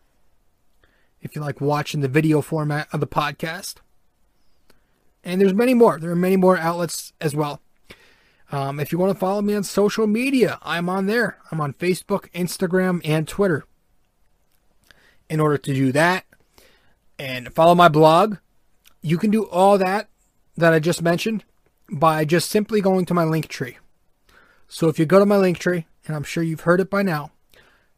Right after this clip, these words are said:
linktr dot E E forward slash R J Carbone. If you do that,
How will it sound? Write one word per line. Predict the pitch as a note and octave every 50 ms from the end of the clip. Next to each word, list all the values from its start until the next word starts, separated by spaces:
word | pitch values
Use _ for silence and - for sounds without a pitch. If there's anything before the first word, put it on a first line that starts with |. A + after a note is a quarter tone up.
| _ -
linktr | D#3 E3 F#3 G3+ - - - - _ _ _ _ _ _ _ - - - F#3+ G3+ F#3+ F3+ E3+ E3 D#3 D#3 D#3 D#3 - _ _ _ _ _ _
dot | - D#3 D3 C#3+ - _ _
E | E3+ E3 F#3 G3 G3+ G3+ -
E | - F#3+ F3 D#3+ D3+ D3+ D#3 E3+ _ _ _ _ _ _ _ _ _
forward | _ - D#3+ E3 F3+ F#3 F#3 F3 -
slash | - F#3 F3 F3 E3+ D#3 - - -
R | E3+ E3+ F3
J | E3+ E3+ F3+ F3+
Carbone. | E3 - F3+ F3 D#3+ F3 F3+ G#3+ G#3+
If | F3 -
you | E3
do | D#3 D#3 F3 E3
that, | E3+ F#3 G3+ A#3+ -